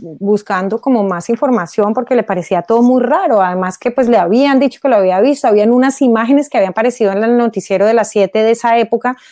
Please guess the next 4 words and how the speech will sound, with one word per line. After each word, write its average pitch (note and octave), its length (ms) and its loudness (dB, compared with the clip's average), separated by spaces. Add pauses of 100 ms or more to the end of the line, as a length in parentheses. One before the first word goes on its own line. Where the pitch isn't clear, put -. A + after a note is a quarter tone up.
(1400)
donde G#3 340 2
se G3 200 0
veía, G3+ 480 2
pero A#3+ 320 2